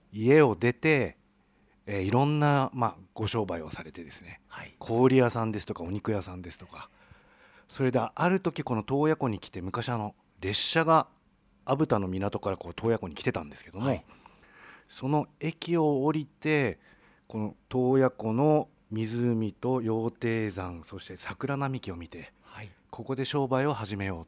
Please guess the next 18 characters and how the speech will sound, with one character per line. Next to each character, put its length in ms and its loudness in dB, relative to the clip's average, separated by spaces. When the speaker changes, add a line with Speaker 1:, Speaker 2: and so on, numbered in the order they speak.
Speaker 1:
と 80 -14
い 20 -8
う 40 -12
こ 80 -20
と 100 -10
で 180 -8
始 220 -10
め 100 -4
た 100 -8
の 80 -10
が 140 -16
き 140 -18
っ 40 -20
か 140 -14
け 120 -16
な 60 -16
ん 60 -20
で 60 -20